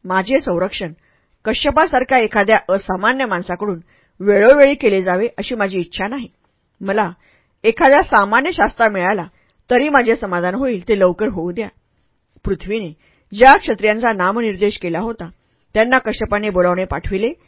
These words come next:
आणि गादीवर त्यांची स्थापना केली. ब्राह्मण व शूद्र यामध्ये झालेले समट दर्शवणारे पुरावे हे अशा स्वरूपाचे आहेत. असे पुरावे मान्य करण्यापेक्षा त्यांना दोन हाताच्या अंतरावर ठेवणे योग्य, असे माझे मत आहे.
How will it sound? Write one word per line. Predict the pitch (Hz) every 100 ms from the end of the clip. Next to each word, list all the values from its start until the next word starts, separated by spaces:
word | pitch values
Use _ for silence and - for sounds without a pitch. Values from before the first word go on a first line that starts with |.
| _ -
आणि | 196 220
गादीवर | 185 175 202 220
त्यांची | 214 180 202
स्थापना | 202 175 165 170
केली. | 180 233 208 _ _ _ _ _ _ -
ब्राह्मण | 190 214 208 220 294
व | 330
शूद्र | 320 254 214 202 175 _ _ -
यामध्ये | 214 220 254 320
झालेले | 294 202 208
समट | 233 196 226 214
दर्शवणारे | 190 196 185 190
पुरावे | 190 180 196 214 170 - _ _ -
हे | 254 -
अशा | 185 202
स्वरूपाचे | 214 185 170 160 214
आहेत. | 254 220 - _ _ _
असे | 220 247 262
पुरावे | 262 226 226
मान्य | 202 180 196
करण्यापेक्षा | 208 180 165 170 175 - 165 - _ _ _
त्यांना | - 214 226
दोन | 208 202 254
हाताच्या | 285 190 190 214 202
अंतरावर | 170 165 175 185
ठेवणे | 185 170 180
योग्य, | 180 240 202 175 151 _ _ _ _ -
असे | 190 262
माझे | 240 190 190
मत | 180 165 175
आहे. | 226